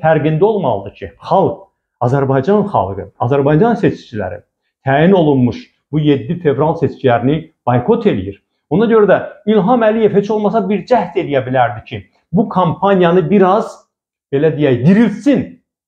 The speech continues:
Nəyə görə? İyirmi ildir hakimiyyətdədir, bir dəfə seçki vədi verməyib. Nəyə görə iyirmi ildir, neçə dəfə seçkiyə gedib bu müddətin ərzində? Parlament seçkilərində də indi Yeni Azərbaycan Partiyasının sədridir, odur rəhbərlik eləyən. Prezident seçkilərində də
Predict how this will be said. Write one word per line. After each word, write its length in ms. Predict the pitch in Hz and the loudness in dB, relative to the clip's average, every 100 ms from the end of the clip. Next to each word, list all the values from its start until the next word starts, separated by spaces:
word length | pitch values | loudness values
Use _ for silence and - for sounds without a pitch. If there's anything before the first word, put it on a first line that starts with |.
| _ _ _ _ _ _ 151 | _ _ _ _ _ _ -2
Nəyə 200 | 175 220 | 2 2
görə? 260 | 185 127 95 - | 2 0 0 -2
İyirmi 380 | 151 170 170 135 | 0 2 2 0
ildir 160 | 123 | 0
hakimiyyətdədir, 680 | 127 123 - 113 - 175 104 | 0 -2 -4 -6 -4 -6 -2
bir 140 | 202 156 | 0 0
dəfə 180 | - 127 | 0 -2
seçki 260 | 113 - 131 | -4 -6 -6
vədi 240 | 110 101 | -4 -4
verməyib. 460 | 98 175 202 127 - _ _ _ - | -4 -4 -4 -8 -10 _ _ _ 0
Nəyə 260 | 165 254 277 | 4 4 4
görə 180 | 233 190 | 2 2
iyirmi 480 | 196 180 202 214 233 196 | 0 2 2 2 0 -2
ildir, 380 | 165 135 120 - _ _ | -4 -2 -4 -6 _ _
neçə 240 | 175 220 | 0 2
dəfə 240 | 214 - 160 | 0 2 0
seçkiyə 460 | 196 175 - 233 196 | 0 -2 -4 -4 -2
gedib 240 | 131 110 | -2 0
bu 80 | 156 | 0
müddətin 340 | 131 120 107 127 | 0 -2 -2 -2
ərzində? 300 | 113 104 104 | -4 -4 -2
Parlament 400 | 156 160 175 143 | 0 0 -2 -2
seçkilərində 540 | 147 - 147 135 160 131 | -4 -6 -6 0 0 2
də 140 | 127 | -2
indi 220 | 120 127 | -2 -2
Yeni 160 | 131 135 | 0 0
Azərbaycan 420 | 127 120 120 143 | 0 0 -2 -2
Partiyasının 540 | 127 123 131 127 143 135 | -2 -2 -2 -6 -6 -4
sədridir, 480 | 127 170 170 107 _ _ _ | -2 -4 -6 -8 _ _ _
odur 300 | 180 196 127 | -2 0 0
rəhbərlik 520 | 113 107 127 113 117 110 | -2 -2 -2 -2 -4 -6
eləyən. 320 | 107 135 202 202 _ | -4 -4 -6 -12 _
Prezident 400 | 160 139 202 202 | -2 2 2 2
seçkilərində 500 | 143 - 139 131 | -2 -2 -2 0
də 80 | 151 | 0